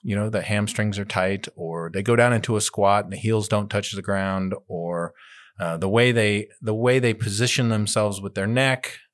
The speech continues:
uh, forward, et cetera. And a lot of times,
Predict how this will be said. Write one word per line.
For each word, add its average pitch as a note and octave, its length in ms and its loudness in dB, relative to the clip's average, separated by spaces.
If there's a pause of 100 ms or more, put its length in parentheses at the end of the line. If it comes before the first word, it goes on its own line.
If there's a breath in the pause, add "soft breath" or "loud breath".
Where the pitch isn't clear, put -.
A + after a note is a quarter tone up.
uh, F#2 300 -6 (300)
forward, C3+ 640 2
et G#2+ 140 -8
cetera. C3+ 440 4 (360 loud breath)
And A2+ 100 2
a A#2 40 2
lot B2 220 4
of D#3+ 60 4
times, B2 460 2